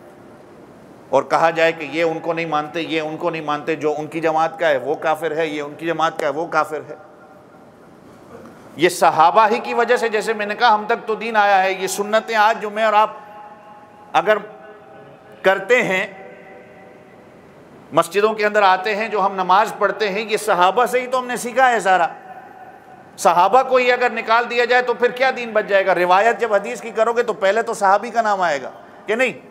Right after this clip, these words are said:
पहले आएगा कि हज़रत अबू हुरैरा ने रिवायत की, हज़रत अबू सईद खुदरी ने रिवायत की कि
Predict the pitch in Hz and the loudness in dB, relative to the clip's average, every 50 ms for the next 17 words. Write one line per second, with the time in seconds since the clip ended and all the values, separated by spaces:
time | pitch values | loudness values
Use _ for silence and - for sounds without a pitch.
0 | - - - - - - - - - - - - - - - - - - - - | -20 -20 -20 -20 -20 -20 -20 -20 -20 -20 -20 -20 -20 -20 -20 -20 -20 -20 -20 -8
1 | - - 165 180 214 208 208 214 220 214 233 220 220 208 196 202 220 220 214 190 | 0 2 2 4 4 4 4 4 2 2 0 0 2 2 2 2 2 0 0 0
2 | 190 190 202 185 175 180 180 180 202 233 247 240 226 202 190 175 170 160 156 151 | 0 0 0 0 0 2 2 2 4 4 2 2 0 0 2 4 2 2 2 0
3 | 143 - - 156 160 175 202 220 208 202 175 185 180 190 185 185 185 190 196 190 | -4 -6 -8 -2 0 0 2 2 0 -2 -2 -2 -4 -4 -4 -4 -2 -4 -4 -4
4 | - 185 196 196 214 233 226 214 196 180 175 170 165 160 165 160 160 - 180 196 | -6 -6 -6 -4 -4 -4 -2 -4 -2 -2 0 2 2 2 2 0 -2 -8 -16 -14
5 | - 185 175 | -12 -12 -12